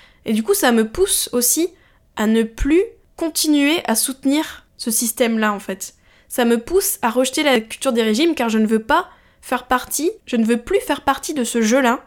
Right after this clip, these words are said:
Et maintenant que j'ai compris en fait ce que c'est vraiment un système qui se nourrit littéralement de mes insécurités, qui me crée en fait des défauts pour que je dépense des sous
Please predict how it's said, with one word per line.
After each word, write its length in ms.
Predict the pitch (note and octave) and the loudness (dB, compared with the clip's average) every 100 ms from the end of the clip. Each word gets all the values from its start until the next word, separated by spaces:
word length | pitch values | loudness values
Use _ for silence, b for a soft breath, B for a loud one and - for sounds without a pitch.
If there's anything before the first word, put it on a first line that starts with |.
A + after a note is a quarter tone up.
| _ | _
Et 80 | A#3 | 0
maintenant 240 | B3 D#4+ F4 | 2 2 4
que 60 | |
j'ai 140 | C4 C4 | 2 0
compris 300 | D4 C#4 D#4+ | -2 0 0
en 80 | |
fait 140 | D4 D4 | 0 -4
ce 80 | - | -4
que 220 | A#3 A3+ | -4 -2
c'est 260 | - A#3+ | -2 -2
vraiment 300 | A3+ A3 D#4 | 0 2 2
un 100 | B3+ | 2
système 500 | A3+ - C#4 D#4+ D#4 | 0 -2 -2 2 2
qui 120 | C#4+ A3 | 0 -4
se 140 | A#3+ | 0
nourrit 480 | A#3+ B3+ D4 D4+ - | 2 2 2 0 -2
littéralement 720 | G#3+ C#4 D4 C4+ C4+ C4+ C4+ | -8 -4 0 2 2 2 0
de 120 | G#3+ | 0
mes 200 | G#3 G3+ | 0 -2
insécurités, 840 | G#3+ A3+ A#3 - A#3 A3 B3+ E4+ _ - | -2 -2 -4 -4 -4 0 0 -2 _ -4
qui 140 | A3+ | 2
me 140 | A3 | 2
crée 280 | A3 - D#4+ | 2 0 0
en 80 | C4+ | 2
fait 140 | C4+ | 2
des 140 | A3+ G#3 | 0 0
défauts 480 | G3 C4+ - D4 C#4 | 0 -2 0 -2 -2
pour 220 | G#3 - | -8 -6
que 120 | G#3+ | -4
je 160 | G3+ G3 | -2 -4
dépense 640 | F#3 C4+ C4+ C4+ C4 A3 | -4 -4 -2 -2 -2 -4
des 100 | G#3 | -4
sous 340 | - C4 B3+ | -4 -2 -2